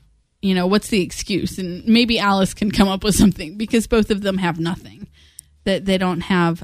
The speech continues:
um, that they don't have any explanation for that. So, um,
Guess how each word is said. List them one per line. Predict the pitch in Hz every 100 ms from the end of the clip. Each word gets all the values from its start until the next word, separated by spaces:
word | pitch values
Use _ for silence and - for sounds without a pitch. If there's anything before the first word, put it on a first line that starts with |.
| -
um, | 170 170 170 - _ _ _ _ _ _ _ _ _ _ _ _ _ _ _ _
that | 196 190
they | 202
don't | 190 185
have | 185 180
any | 196 196 180 165
explanation | 160 - 180 160 156 - 139 175 196 _ _ _ _ _ _ _ _ _ _
for | 202
that. | 170 - -
So, | - 226 202 196 -
um, | 240 262 233 190 190